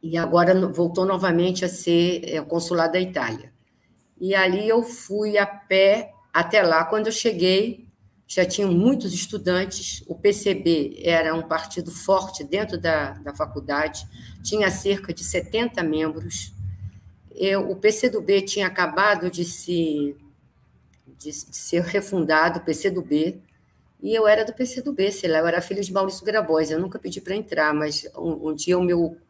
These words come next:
amigo e companheiro, numa das assembleias, disse que tinha muito comunista naquela faculdade, e ele falou, "Tem dois partidos, aqui tem dois partidos." Aí eu perguntei a meu pai se eu fazia parte do P C do B. Aí ele falou, "Então eu era P C do B."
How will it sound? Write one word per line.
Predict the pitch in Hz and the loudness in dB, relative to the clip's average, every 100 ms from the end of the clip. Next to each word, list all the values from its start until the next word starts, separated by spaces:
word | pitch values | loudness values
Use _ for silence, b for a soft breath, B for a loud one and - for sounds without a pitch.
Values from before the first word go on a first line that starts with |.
| _ _ - | _ _ -10
amigo | 156 170 170 | -2 0 0
e | 160 | -2
companheiro, | 175 170 170 160 175 180 190 B B B B | -4 -2 2 4 6 4 0 B B B B
numa | 165 185 175 | 2 4 6
das | 175 | 4
assembleias, | 180 180 185 165 170 180 185 185 | 4 2 2 4 6 8 6 4
disse | - 175 170 185 | -2 -4 -4 -4
que | 180 | -6
tinha | 170 185 180 | -4 -2 0
muito | 170 214 247 | 2 0 0
comunista | - 208 185 180 185 - | -2 0 0 0 -2 -2
naquela | 170 170 165 | -4 -2 -2
faculdade, | 165 180 - 170 165 170 170 - b b b _ | -2 -4 -4 -2 2 2 0 -4 b b b _
e | 185 | -2
ele | 180 | 0
falou, | 175 185 165 | 0 0 0
"Tem | 165 180 | 0 0
dois | 180 202 | 0 -2
partidos, | - 220 - - 185 170 - - - _ b b - | -2 -6 -6 -4 -4 -4 -8 -10 -12 _ b b -8
aqui | 156 196 | -6 -4
tem | 190 190 | -2 0
dois | 180 190 | 0 0
partidos." | - 214 - 156 147 | 0 0 -2 -6 0
Aí | 190 | 0
eu | |
perguntei | 196 214 214 202 | 0 -2 0 0
a | |
meu | 196 190 | 0 -2
pai | - 190 196 165 | 2 4 6 4
se | - | 2
eu | 185 | 0
fazia | 185 180 190 190 | 0 0 -2 0
parte | 175 180 - 175 | 2 2 0 -10
do | - | -6
P | 185 | -2
C | - | -2
do | 185 202 | -2 -4
B. | - 143 147 B B B - | 0 0 -2 B B B 0
Aí | 185 | 2
ele | 208 | 4
falou, | 214 240 214 175 | 2 0 2 0
"Então | 180 208 | 0 -2
eu | 214 | 0
era | 214 208 | 0 0
P | 208 | -2
C | 185 208 | -4 -4
do | 202 | -10
B." | 131 | -14